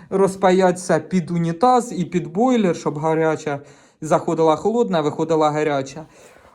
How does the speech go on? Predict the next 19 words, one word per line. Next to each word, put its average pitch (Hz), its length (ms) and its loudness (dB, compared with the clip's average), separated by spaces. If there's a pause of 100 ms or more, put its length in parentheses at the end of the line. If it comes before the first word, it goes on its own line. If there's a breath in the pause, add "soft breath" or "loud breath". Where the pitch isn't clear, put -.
(100)
Оце 220 400 2
все, 240 500 0 (140)
паренюк 214 640 0
без 185 420 -2
фізичних, 180 600 -4
в - 40 -16
принципі, 165 460 -6
якихось 151 640 -4
навантажень, 160 720 -2
просто 165 380 -4
чисто 147 440 -6
пайка 202 560 -4 (300 loud breath)
і 160 80 -10
підключення 160 720 -6
станції. 214 720 -4 (920 soft breath)
Хоче 240 440 -2
тринадцять 226 1080 0
тисяч 190 640 -2
гривень. 175 720 2